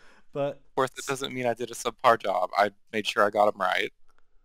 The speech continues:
Speaker 1: Oh, perfect! I love
Speaker 2: That's
Speaker 1: that.
Speaker 2: why.
Speaker 1: And, well, and, and I, I've seen a lot of people online really just, um, well, they, they went berserk about these.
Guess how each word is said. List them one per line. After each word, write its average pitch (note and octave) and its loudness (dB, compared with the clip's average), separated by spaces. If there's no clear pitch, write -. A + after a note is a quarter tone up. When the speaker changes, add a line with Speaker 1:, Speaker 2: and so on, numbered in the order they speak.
Speaker 1:
Oh, D3+ -8
perfect! B2+ -12
I A#2+ -12
love C#3 -12
Speaker 2:
That's F#2+ -10
Speaker 1:
that. - -18
Speaker 2:
why. A2+ 2
Speaker 1:
And, D#3+ -10
well, E3 -10
and, D#3 -14
and D3+ -20
I, C#3+ -20
I've - -18
seen G3+ -12
a F3+ -8
lot D#3+ -12
of - -20
people C#3+ -16
online B2 -12
really A#2 -12
just, G#2 -18
um, G#2 -18
well, G#2+ -20
they, C#3 -10
they C3 -10
went B2 -10
berserk A#2 -6
about G2 -12
these. F#2 -20